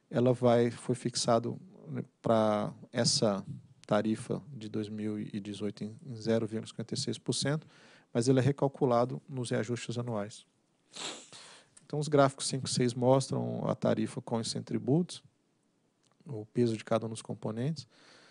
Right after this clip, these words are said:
Olhando já direto no gráfico com tributos, o custo da distribuição é somente dezessete vírgula seis por cento, o custo da energia é vinte e oito,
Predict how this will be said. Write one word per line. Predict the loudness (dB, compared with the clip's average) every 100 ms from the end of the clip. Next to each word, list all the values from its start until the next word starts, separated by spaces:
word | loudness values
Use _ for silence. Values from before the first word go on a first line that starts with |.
| _ _
Olhando | 2 4 4
já | 2 2
direto | 4 2 0
no | -2
gráfico | 0 0 0 -6
com | -6
tributos, | -2 -2 0 2 2 0
o | -2
custo | 0 0 2
da | 2
distribuição | 0 -4 -2 0 0 0 0
é |
somente | 2 0 0 -6 -6
dezessete | -4 -2 0 0 0
vírgula | -2 -2 -4
seis | -4 -6
por | -6
cento, | -8 -4 -4 -6
o | -8
custo | -8 -6
da | -4
energia | -6 -4 -6
é |
vinte | -6 -8 -4
e |
oito, | 0 0 -2